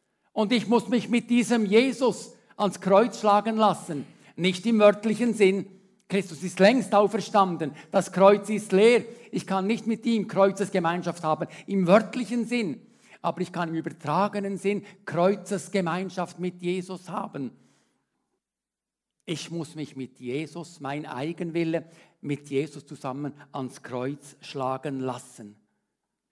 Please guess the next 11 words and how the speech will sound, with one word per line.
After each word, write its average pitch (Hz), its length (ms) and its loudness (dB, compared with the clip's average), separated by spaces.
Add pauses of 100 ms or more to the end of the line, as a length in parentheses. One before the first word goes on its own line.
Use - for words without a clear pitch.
(960)
Und - 160 -20
das 98 200 -16
ist, - 380 -18 (480)
nachdem 127 300 -10
ich 127 180 -12
Jesus 160 440 -8
in 151 100 -10
mein 131 200 -8
Leben 127 380 -8
aufgenommen 202 800 -6
habe, 170 300 -6